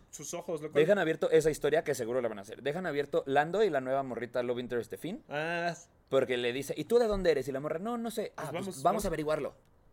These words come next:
Speaker 2: Ajá.
Speaker 1: Ajá.
Speaker 2: Y dejan abierto el tema de Rey porque le dan sable. Es, eso para mí es un, sí, a lo mejor Rey sigue.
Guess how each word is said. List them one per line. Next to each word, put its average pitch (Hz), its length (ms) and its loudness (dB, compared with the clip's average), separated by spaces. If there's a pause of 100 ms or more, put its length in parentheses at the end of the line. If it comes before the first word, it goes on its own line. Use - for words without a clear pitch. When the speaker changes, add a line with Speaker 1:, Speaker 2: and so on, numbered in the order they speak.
(140)
Speaker 2:
Ajá. 143 400 -8 (100)
Speaker 1:
Ajá. 135 280 -10
Speaker 2:
Y 147 100 -2
dejan 160 260 4
abierto 151 300 -2
el 151 80 -8
tema 147 220 -4
de 120 200 -2
Rey 165 300 -2 (340)
porque 127 520 0
le 120 140 -2
dan 127 160 -4
sable. 233 380 2 (1200)
Es, 151 240 2
eso 165 260 2
para 139 160 4
mí 147 160 -2
es 143 80 -2
un, 151 200 0 (120)
sí, 147 240 -4
a 139 60 4
lo 131 100 2
mejor 139 260 2
Rey 139 140 2
sigue. 113 300 -8